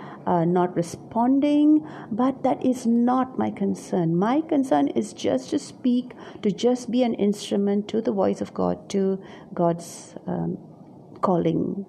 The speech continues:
So today, let's just focus on what is God's calling to me. And if ever at, at, at any time I feel down, at once to look up,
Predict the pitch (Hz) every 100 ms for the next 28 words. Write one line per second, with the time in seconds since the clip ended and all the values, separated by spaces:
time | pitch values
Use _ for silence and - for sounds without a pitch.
0 | - - - - - 220 214 214 214 262
1 | 240 202 226 220 - 208 214 - - 240
2 | 320 - 220 214 - 208 196 196 196 180
3 | 185 208 - - - 208 233 233 214 -
4 | 233 233 269 - 196 - 214 - 208 -
5 | - 254 254 233 - - 185 - 262 262
6 | 226 240 240 254 - 202 202 196 202 208
7 | - - 92 - - - -